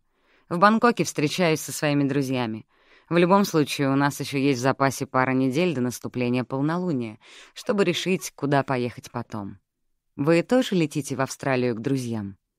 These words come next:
"Да", — солгала я.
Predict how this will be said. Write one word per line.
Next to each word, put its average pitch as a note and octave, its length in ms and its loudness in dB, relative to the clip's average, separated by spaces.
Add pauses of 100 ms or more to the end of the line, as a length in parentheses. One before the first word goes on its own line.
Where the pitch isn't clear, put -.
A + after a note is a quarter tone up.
(800)
"Да", — C#3 260 0 (440)
солгала B2 500 0
я. A2 260 -6